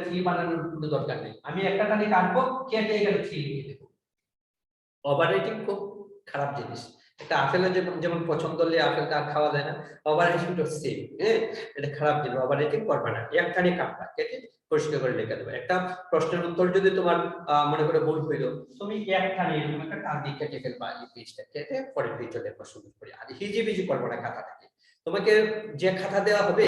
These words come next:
এই খাতা তুমি লিখে শেষ করতে পারবে না, প্রচুর পেজ থাকবে খাতার মধ্যে,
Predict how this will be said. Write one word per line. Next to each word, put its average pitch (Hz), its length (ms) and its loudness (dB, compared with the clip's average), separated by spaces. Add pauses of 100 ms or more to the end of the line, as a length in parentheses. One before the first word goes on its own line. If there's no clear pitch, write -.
(380)
এই 156 120 -4
খাতা 175 200 -2
তুমি 180 220 0
লিখে 175 200 0
শেষ - 280 -8
করতে 156 140 -6
পারবে - 260 -8
না, - 160 -18 (440)
প্রচুর 226 320 4
পেজ 170 220 0
থাকবে 135 220 -2
খাতার 131 260 -6
মধ্যে, 113 240 -12